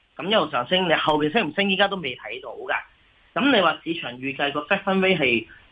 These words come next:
去到依家喺個利率期貨顯示就係，呃，去到年底就五點二八啦。咁可能其實會更加高，唔出奇嘅。咁，呃，喺呢個情況之下呢，其實，呃，我哋睇到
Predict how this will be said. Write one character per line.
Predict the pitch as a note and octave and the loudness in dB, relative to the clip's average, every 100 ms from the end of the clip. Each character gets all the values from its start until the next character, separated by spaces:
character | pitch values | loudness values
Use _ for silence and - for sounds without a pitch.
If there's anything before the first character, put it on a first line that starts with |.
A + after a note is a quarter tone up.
| - | -2
去 | D3 | 2
到 | D3+ C#3+ C#3+ C#3+ _ - | 4 4 2 -2 _ -8
依 | F#3 | -2
家 | G3+ F3+ D#3 | 2 2 0
喺 | D#3+ | -6
個 | F3+ | -6
利 | D#3+ C3 | -6 -6
率 | E3+ - | -6 -8
期 | G#2 | -12
貨 | B2 B2 | -8 -6
顯 | B2+ D#3 | -6 -4
示 | C3 A2+ | -4 -2
就 | - G#2 G2+ | -2 -2 0
係， | A2 G#2 G#2 - - - _ - | -2 -2 -6 -14 -20 -20 _ 0
呃， | A2+ G#2 G#2 G#2 - _ _ _ - | 2 4 2 -2 -6 _ _ _ 0
去 | D3 | 2
到 | C#3 C#3+ | 4 0
年 | A#2+ G#2 | -2 -4
底 | A2 D3 | -2 0
就 | D#3 | -2
五 | A#2 | -4
點 | A#2+ C#3+ | -4 -4
二 | A#2 A2 | -4 -4
八 | - G#2+ - C3+ | 0 0 0 -8
啦。 | C3 - _ - | -10 -16 _ -2
咁 | G3+ A#3+ | 0 2
可 | F3+ A3+ E3+ | 2 0 0
能 | B2 | -10
其 | C3 | -18
實 | - B2 _ _ | -18 -20 _ _
會 | D3 D3 | -12 -10
更 | D#3+ C#3+ C#3 | -10 -12 -6
加 | D#3 D3 F3 - | -2 0 -2 -2
高， | E3+ | 2
唔 | E3 E3 - _ _ _ B2+ A#2 | 2 0 -4 _ _ _ -12 -6
出 | - | -4
奇 | F3+ - A2 G2 | -4 -4 -6 -4
嘅。 | B2+ - - - - _ - | -4 -6 -10 -20 -20 _ 2
咁， | A#3+ D4+ D4+ | 4 4 0
呃， | D#3 D3+ D3 D3 - | -2 0 0 -2 -4
喺 | - | 0
呢 | C4 | 4
個 | C#4 | 2
情 | E3 | 0
況 | C#3 E3+ | -6 -6
之 | A3+ | -6
下 | A#3+ - C3 B2+ | -6 -2 0 2
呢， | F3+ F#3+ | 0 -2
其 | A2+ | -6
實， | B2+ B2 - _ _ _ _ | -6 -8 -10 _ _ _ _
呃， | C3+ C3+ | 2 2
我 | C#3 E3+ | 4 4
哋 | |
睇 | E3 | 2
到 | G3+ G3+ G#3 | 2 2 2